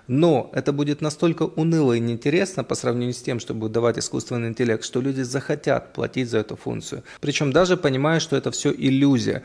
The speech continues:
Но опять же, вы будете видеть очень красивую, идеальную картинку. И подумайте сами, что человеку интереснее.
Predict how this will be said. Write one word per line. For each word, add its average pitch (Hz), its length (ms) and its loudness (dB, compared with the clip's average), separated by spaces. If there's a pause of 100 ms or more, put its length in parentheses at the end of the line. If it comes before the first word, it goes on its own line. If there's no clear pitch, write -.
(120)
Но 127 120 0
опять 160 260 2
же, 127 100 2
вы 120 100 4
будете 147 380 0
видеть 175 340 0
очень 156 280 -2
красивую, 165 680 -2
идеальную 131 440 2
картинку. 147 580 -2 (280)
И - 40 -14
подумайте 165 480 2
сами, 139 300 2
что 165 200 -2
человеку 131 380 0
интереснее. 120 580 0